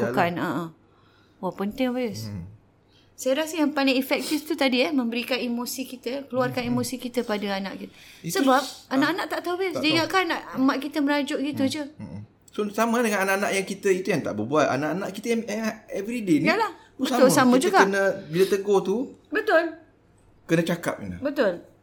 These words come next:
Speaker 2: Ha, kena cakap apa yang kita rasa.
Speaker 1: Betul.
Speaker 2: Untuk bagi lebih impact.
Speaker 1: Efektif lah. Jadi, im-, impact dia besar.
Speaker 2: Hmm.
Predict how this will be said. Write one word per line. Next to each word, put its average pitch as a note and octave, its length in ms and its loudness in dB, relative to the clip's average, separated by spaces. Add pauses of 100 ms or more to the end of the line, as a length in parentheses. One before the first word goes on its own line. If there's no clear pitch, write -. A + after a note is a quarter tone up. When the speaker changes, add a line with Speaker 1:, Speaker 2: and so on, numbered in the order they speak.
(220)
Speaker 2:
Ha, G#2+ 200 -12
kena B2+ 180 -10
cakap - 260 -8
apa - 160 -12
yang C3+ 120 -8
kita B2+ 160 -8
rasa. A2 340 -6 (1700)
Speaker 1:
Betul. G3 280 -4
Speaker 2:
Untuk D#3+ 160 -2
bagi B2+ 240 0
lebih B2+ 720 -4 (500)
impact. B3 140 -10 (260)
Speaker 1:
Efektif D#4 200 -2
lah. F#3+ 220 -6
Jadi, A3 360 -6
im-, B3 180 -2
impact A#3 400 -2
dia A#3+ 120 0
besar. F#3 580 -4 (460)
Speaker 2:
Hmm. G2+ 180 -18